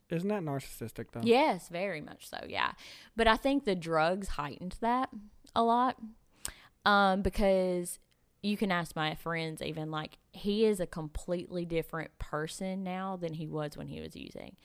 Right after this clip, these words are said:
Speaker 2: Like, I feel like I'm getting the real him now.
Speaker 1: Okay.
Speaker 2: Yeah, our marriage is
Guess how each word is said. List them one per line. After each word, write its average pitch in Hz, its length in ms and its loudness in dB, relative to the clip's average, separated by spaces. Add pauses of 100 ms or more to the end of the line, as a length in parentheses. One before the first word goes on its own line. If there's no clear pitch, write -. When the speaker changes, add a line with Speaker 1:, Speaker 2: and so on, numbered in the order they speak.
(360)
Speaker 2:
Like, 175 420 2 (440)
I 196 80 8
feel 240 280 8
like 202 200 4
I'm 180 160 -2
getting 170 480 -4 (100)
the 156 160 -4
real 151 300 -2
him 147 440 -6
now. - 360 -8 (160)
Speaker 1:
Okay. 113 300 -4 (180)
Speaker 2:
Yeah, 190 220 8
our 220 260 8
marriage 175 500 0
is 156 300 -8